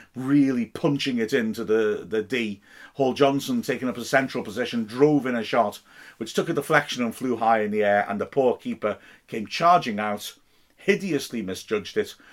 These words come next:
dropped it onto a defender's shoulder, and it bounced back towards the open goal. Hall Johnson was very alert, almost preternaturally so, to, uh, get forwards and, and follow his shot in, ran past the keeper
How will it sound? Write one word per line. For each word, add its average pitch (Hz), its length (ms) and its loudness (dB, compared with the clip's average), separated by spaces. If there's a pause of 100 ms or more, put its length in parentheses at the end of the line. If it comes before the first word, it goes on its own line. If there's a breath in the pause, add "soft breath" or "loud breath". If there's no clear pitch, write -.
(200 loud breath)
dropped - 420 0
it 113 180 -4
onto 113 360 -4
a 92 60 -6
defender's 110 520 -2
shoulder, 117 520 -2 (220 loud breath)
and 107 100 -4
it - 220 -14
bounced 143 420 2
back 113 220 -4
towards 139 480 4
the 104 100 -4
open 95 320 -6
goal. 90 340 -4 (280 loud breath)
Hall 147 180 4
Johnson 143 440 2
was 98 120 -6
very 123 380 4
alert, 107 580 -2 (400 soft breath)
almost 117 300 -8
preternaturally 143 880 -6
so, 101 340 -4 (420 soft breath)
to, 110 360 0
uh, 107 240 -4
get - 240 -10
forwards 113 560 0
and, 110 180 -6
and 113 140 -6
follow 147 420 2
his 127 160 0
shot 123 320 0
in, 101 260 2 (320 loud breath)
ran 120 220 2
past 165 380 4
the - 80 -6
keeper 98 420 -4